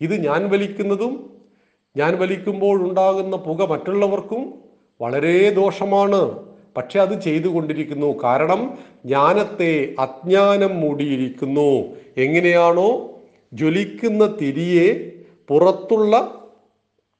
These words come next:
കണ്ണാടിയിലെ പുക മൂടിക്കളഞ്ഞത്, അതുപോലെ തീർന്നില്ല. അഴുക്കിനാൽ കണ്ണാടിയും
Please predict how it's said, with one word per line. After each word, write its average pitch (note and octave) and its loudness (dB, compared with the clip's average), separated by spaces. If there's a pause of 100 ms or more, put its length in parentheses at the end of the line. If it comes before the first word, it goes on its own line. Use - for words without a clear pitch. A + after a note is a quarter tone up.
(300)
കണ്ണാടിയിലെ F3+ 2 (520)
പുക E3 -4 (120)
മൂടിക്കളഞ്ഞത്, D#3+ 0 (420)
അതുപോലെ C#3+ 2 (580)
തീർന്നില്ല. E3 2 (1120)
അഴുക്കിനാൽ G#3+ 0 (140)
കണ്ണാടിയും G#3+ 0